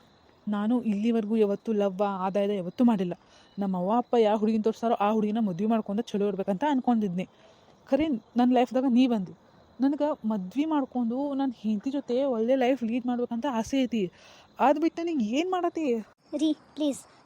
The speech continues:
Speaker 2: ನನ್ಗೆ ಇನ್ನೊಂದ್ ಸ್ವಲ್ಪ ಟೈಮ್ ಬೇಕು. ನನ್ಗೆ ಆಗಲ್ಲ,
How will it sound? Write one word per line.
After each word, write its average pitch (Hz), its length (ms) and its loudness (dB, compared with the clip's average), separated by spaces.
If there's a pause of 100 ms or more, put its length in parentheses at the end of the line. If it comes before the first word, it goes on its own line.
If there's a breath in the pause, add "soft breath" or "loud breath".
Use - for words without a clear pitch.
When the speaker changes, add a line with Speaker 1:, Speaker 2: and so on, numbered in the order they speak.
Speaker 2:
ನನ್ಗೆ 311 320 2
ಇನ್ನೊಂದ್ 302 240 2
ಸ್ವಲ್ಪ 311 220 -2
ಟೈಮ್ 294 280 -2
ಬೇಕು. 269 280 -4 (320 soft breath)
ನನ್ಗೆ 349 220 4 (240)
ಆಗಲ್ಲ, 370 260 4